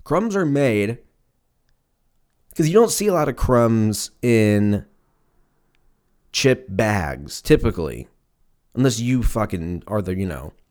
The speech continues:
unless you're driving home and you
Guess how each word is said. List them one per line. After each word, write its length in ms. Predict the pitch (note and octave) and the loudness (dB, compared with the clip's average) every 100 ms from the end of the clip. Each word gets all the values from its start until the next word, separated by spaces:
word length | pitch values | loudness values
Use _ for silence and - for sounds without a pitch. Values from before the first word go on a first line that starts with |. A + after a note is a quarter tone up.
| _ _ _ - | _ _ _ -6
unless 200 | A2+ A2+ | -4 -2
you're 120 | B2 | -2
driving 400 | - A2+ G#2+ G#2 | 0 2 2 0
home 340 | G#2 A2 A2 | 0 0 0
and 320 | G#2 F2 F2 F2 _ _ _ _ _ | -2 -4 -8 -10 _ _ _ _ _
you 220 | G#2+ A2 | -6 -6